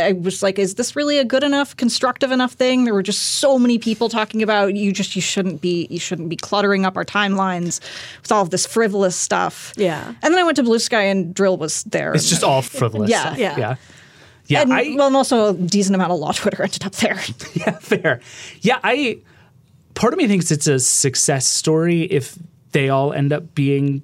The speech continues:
Speaker 3: their own things and different. And I think the weirdest part is gonna be the people who kind of commit to posting everywhere and try to be the same thing everywhere. I just don't think it's gonna work. And I think these things have all developed such different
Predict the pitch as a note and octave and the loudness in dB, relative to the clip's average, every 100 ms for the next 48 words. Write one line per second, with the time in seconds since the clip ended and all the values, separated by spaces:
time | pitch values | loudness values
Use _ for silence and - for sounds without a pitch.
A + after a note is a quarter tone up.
0 | - - C3+ C3+ C3+ C#3+ - C#3 C#3 C#3+ | -6 -2 2 2 2 0 0 0 0 0
1 | C#3+ B2+ C3 B2+ D3+ D3+ C#3+ C3 D#3+ D3 | 0 0 0 0 -2 -2 -2 0 0 -2
2 | - - - - _ - C#3+ C3+ G#3 C#4+ | -6 -20 -20 -20 _ -4 0 2 2 2
3 | G3+ - - B2 A#2 B2 C3 A2+ A2+ G#2+ | 0 0 -2 -2 -2 -4 -2 -2 -2 -2
4 | G#2+ C3+ C3 A#2 - A#2+ A2+ G#2 G2+ _ | -2 -2 0 -2 0 0 0 -4 -10 _
5 | _ _ _ _ _ - - C#3 B2 - | _ _ _ _ _ -18 -4 -2 -2 -6
6 | - C3 B2+ C#3 D3+ - - B2+ - C3 | -2 0 2 2 0 -4 -6 -6 0 0
7 | B2 C3+ A#2+ A2 A#2+ A#2 A2 G#2+ G#2+ G#2 | 0 0 0 0 0 0 -2 -2 -4 -6
8 | - G#2+ G#2 G#2+ A2 G#2 - G#2+ G#2+ G#2 | -4 -2 -2 -4 -4 -4 -4 -4 -6 -4
9 | A#2+ A#2 B2 C#3+ D3 D3+ D#3+ - - E3 | -4 -2 -2 0 0 0 -2 -8 -8 -2
10 | F3 A#3+ F3+ C#3+ B2+ G#2 G2+ A2+ - - | 0 0 0 -2 -2 -4 -4 -6 -8 -16
11 | - - - B2+ A#2 A#2 A2 - - _ | -20 -20 -10 -2 0 0 -2 -8 -18 _
12 | - _ _ _ _ C3+ A#2+ C#3 B2+ B2 | -20 _ _ _ _ -2 0 0 0 0
13 | A#2 A#2 A#2 A2 G#2+ - A#2+ - - A2 | -2 -2 -4 -4 -4 -4 -4 -6 -6 -4
14 | - A2 A2+ | -4 -6 -6